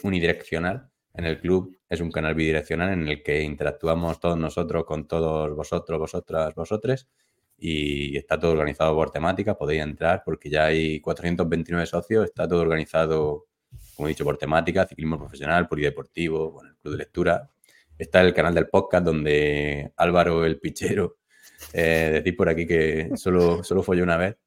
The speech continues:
Esto, la gente que sa-, la gente que nos sigue sabe de qué hablamos, es decir, si estáis aquí por primera vez, es que Álvaro con el bot de Ciclismo Sin Spoiler hizo una compra en Amazon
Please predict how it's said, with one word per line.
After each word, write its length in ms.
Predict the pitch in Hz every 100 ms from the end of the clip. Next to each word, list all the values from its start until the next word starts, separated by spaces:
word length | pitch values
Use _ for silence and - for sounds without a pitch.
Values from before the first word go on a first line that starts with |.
| _ -
Esto, 220 | - 135
la 140 | - -
gente 260 | 104 208
que 100 | 202
sa-, 160 | - - - - - - - -
la 60 |
gente 240 | - 117 131
que 80 |
nos 140 | 127 113
sigue 180 | 131 135
sabe 220 | 117 95
de 100 | 87
qué 60 |
hablamos, 300 | 78 71 71 73
es 60 | 76
decir, 100 | 76
si 80 | 69
estáis 180 | 82 85
aquí 100 | 87
por 140 | 87
primera 240 | 87 82
vez, 160 | 85 - _ - -
es 100 | 98
que 100 | -
Álvaro 340 | 101 104 107 95
con 160 | 85
el 220 | 82 80 78
bot 320 | 104 110 - _ _ -
de 100 | 87
Ciclismo 340 | 82 92 92
Sin 180 | 87 90
Spoiler 520 | 80 101 98 92 101 - _ -
hizo 160 | 92
una 140 | 95 85
compra 260 | 90 87
en 80 | 85
Amazon 560 | 101 90 87 95 131